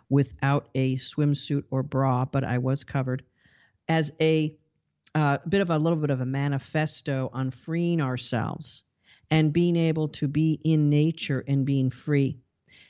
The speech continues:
and being able to feel what it feels like to not have a constriction or a strap around my chest in the morning. These are real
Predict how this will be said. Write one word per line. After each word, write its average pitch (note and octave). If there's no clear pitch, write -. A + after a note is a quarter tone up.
and D#3+
being E3+
able D#3
to C#3+
feel F#3+
what D3
it -
feels F3+
like -
to -
not C3+
have C3
a -
constriction -
or C3+
a C3
strap B2+
around B2
my B2
chest A#2+
in A#2+
the A#2
morning. B2
These B3+
are D#4
real A3+